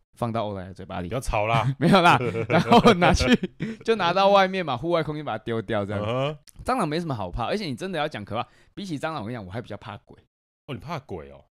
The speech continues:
Speaker 1: 对，虽然我，就是，虽然我也没有到，就是很相信，
Speaker 2: 嗯。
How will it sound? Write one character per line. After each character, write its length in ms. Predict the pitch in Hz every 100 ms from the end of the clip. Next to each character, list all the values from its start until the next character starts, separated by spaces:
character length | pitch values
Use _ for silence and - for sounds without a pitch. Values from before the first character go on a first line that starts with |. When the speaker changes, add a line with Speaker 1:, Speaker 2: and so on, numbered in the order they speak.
| -
Speaker 1:
对， 100 | 113
虽 160 | 165
然 100 | 240
我， 160 | 160 131 -
就 120 | 240
是， 160 | 247 220
虽 120 | 233
然 120 | 214
我 160 | 156 127
也 120 | 123
没 160 | 110 131
有 120 | 156
到， 440 | - 151 135 120
就 160 | 110 147
是 180 | 151 151
很 420 | 110 107 87 90
相 280 | 90 131 123
信， 240 | 127 139
Speaker 2:
嗯。 60 | 92